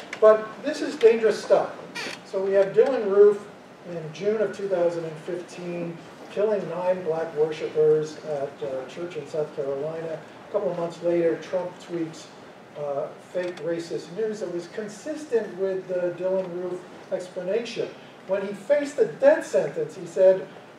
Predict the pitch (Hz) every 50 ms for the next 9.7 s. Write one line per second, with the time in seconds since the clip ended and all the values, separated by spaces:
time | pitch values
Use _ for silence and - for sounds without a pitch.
0 | - - 190 175 175 175 175 175 170 165 170 170 - - - - - - - -
1 | - - - - 165 170 170 165 165 170 185 180 170 170 170 220 233 208 185 -
2 | - 180 196 202 214 202 - - 165 151 151 151 151 151 - 160 151 160 160 -
3 | - 202 190 190 175 160 160 151 156 147 - 214 220 196 185 180 156 160 156 156
4 | - 170 151 151 151 151 - 165 160 151 143 143 147 143 151 147 139 143 139 156
5 | 151 151 143 135 - 175 196 202 196 190 185 - - - - - - - 165 165
6 | 156 151 - 170 151 151 143 - - - 185 185 175 156 156 185 214 226 190 -
7 | - - 185 170 165 165 156 - 156 147 - 147 156 160 160 160 - 143 135 156
8 | 156 156 - 160 160 151 156 156 156 147 139 135 147 151 151 151 151 147 151 143
9 | 143 143 135 131 131 131 135 156 160 170 165 156 151